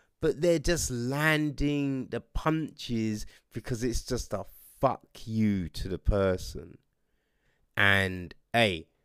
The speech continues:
yeah, it, it, it looks good on a highlight reel, maybe. You know what I mean? It looks sensational. It looks like, "Oh, shit." But,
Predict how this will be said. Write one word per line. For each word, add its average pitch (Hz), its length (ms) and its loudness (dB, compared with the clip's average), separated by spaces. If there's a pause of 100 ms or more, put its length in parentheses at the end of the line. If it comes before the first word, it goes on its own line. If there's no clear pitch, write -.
(200)
yeah, 117 340 0 (1040)
it, 117 180 -14 (100)
it, 107 200 -12
it 113 220 -14
looks 123 400 -2
good 117 220 -2
on 110 120 -2
a 101 120 -2
highlight 123 580 -2
reel, 107 300 0
maybe. 113 960 -4 (320)
You 117 120 -6
know 120 60 -4
what 120 60 -6
I - 40 -4
mean? 120 120 -4
It 104 140 -6
looks 107 300 -6
sensational. 117 760 -6
It 82 120 -10
looks 113 320 -8
like, 95 240 -6 (580)
"Oh, 151 280 2
shit." 160 760 0 (1120)
But, - 1000 4